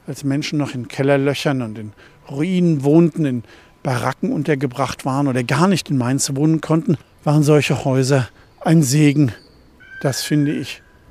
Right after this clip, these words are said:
muss man über sie schon wissen. Der Schlusspunkt der Hindenburgstraße ist das kleine, hübsche Hochhaus rechter Hand,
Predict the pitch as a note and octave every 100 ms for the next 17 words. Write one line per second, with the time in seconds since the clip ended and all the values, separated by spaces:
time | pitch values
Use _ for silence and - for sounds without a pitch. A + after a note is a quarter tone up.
0 | _ - D3 - C3+ D3+ C3+ C3 B2 B2+
1 | - C#3+ B2 A2 G#2+ - _ _ - -
2 | - _ _ _ _ - B2 - F3+ -
3 | G#3+ F#3+ - - C3+ F#3 - F3+ F3+ -
4 | D#3+ D3+ D3+ D3 - C3 - C#3+ D3 E3
5 | C3+ C#3+ - B2+ D#3+ - D3 D3 - _
6 | _ _ _ - D3 - - A#2+ B2 D#3+